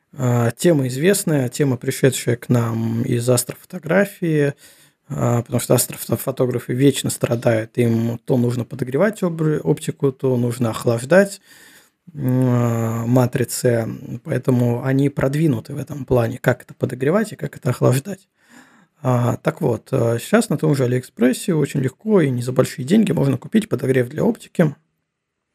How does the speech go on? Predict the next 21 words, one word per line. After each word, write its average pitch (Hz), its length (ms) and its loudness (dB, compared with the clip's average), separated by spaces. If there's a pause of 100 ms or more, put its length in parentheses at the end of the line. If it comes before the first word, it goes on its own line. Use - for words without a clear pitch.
(140)
М, 131 260 2
это 156 200 0
такая - 340 -2
лента, 202 300 0
в - 60 -10
которой 135 320 0
встроен 117 420 -2
тен, 233 300 0 (640)
и 262 100 2
на 175 80 2
конце 135 340 -2
ю 123 200 2
эс 120 120 -2
би, 135 400 0
э, 117 420 -6
разъем, 139 580 0
либо 123 640 0
D 139 200 0
C 139 180 2
разъем 120 420 -6
п-, - 120 -20